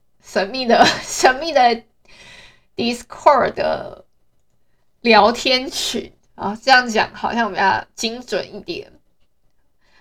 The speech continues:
然后我就用他的连结进的，然后就会发现了，我就觉得我好像开启了一个新大陆，因为里面有的聊天，我就会认识到一些其他的 podcaster，我就觉得很开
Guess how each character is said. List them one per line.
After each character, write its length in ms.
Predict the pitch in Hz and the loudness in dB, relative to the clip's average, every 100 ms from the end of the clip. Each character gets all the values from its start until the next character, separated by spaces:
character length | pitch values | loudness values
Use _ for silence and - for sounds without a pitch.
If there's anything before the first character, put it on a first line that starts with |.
| _ | _
然 120 | - | -2
后 60 | 226 | 0
我 80 | 220 | 2
就 220 | 269 285 | 2 2
用 240 | 311 285 | 2 2
他 180 | 285 262 | 4 2
的 140 | 247 220 | 4 2
连 280 | 196 185 | 2 0
结 280 | 208 220 185 | -4 -2 -2
进 340 | - 214 185 - | -4 -12 -12 -14
的， 120 | - 269 _ _ _ - | -20 -20 _ _ _ -8
然 100 | 247 | 0
后 160 | 277 | 2
就 180 | 240 285 | 2 2
会 360 | 277 277 240 220 | 4 4 4 4
发 240 | - 247 | 8 8
现 200 | 254 254 | 8 0
了， 160 | 208 165 | 0 -2
我 220 | 196 226 | 0 0
就 180 | 277 339 | 0 -2
觉 140 | 277 | 2
得 140 | 220 226 | 4 6
我 80 | |
好 180 | 247 196 | 6 6
像 80 | 208 | 4
开 180 | - 240 | 0 -2
启 200 | 233 190 | 0 -2
了 60 | |
一 60 | 208 | 0
个 80 | 226 | 0
新 280 | 226 208 214 | -2 -8 0
大 240 | 220 190 | 2 4
陆， 260 | 185 185 208 | 2 0 0
因 100 | 269 | -2
为 260 | - 403 | -4 -2
里 260 | - - 226 | 0 0 0
面 240 | 277 294 | 2 2
有 140 | 240 196 | 2 0
的 120 | 196 | -2
聊 260 | 202 202 214 | 2 2 2
天， 280 | 220 247 240 - - - - - _ | 0 -8 -8 -16 -20 -20 -20 -20 _
我 100 | 233 | 0
就 140 | 330 | 8
会 140 | 392 392 | 10 10
认 180 | 339 | 6
识 180 | 320 349 | 4 -4
到 200 | 262 277 | 2 4
一 80 | 277 | 4
些 420 | 277 262 247 247 240 | 0 -2 0 -2 -4
其 160 | - | -4
他 160 | 226 247 | 0 2
的 120 | 214 | 2
podcaster， 640 | 190 208 190 - - - - | 0 0 0 -2 -6 -6 -10
我 80 | |
就 120 | - 220 | -8 -8
觉 100 | 185 | -8
得 60 | |
很 80 | 185 | -8
开 160 | - - | -8 -10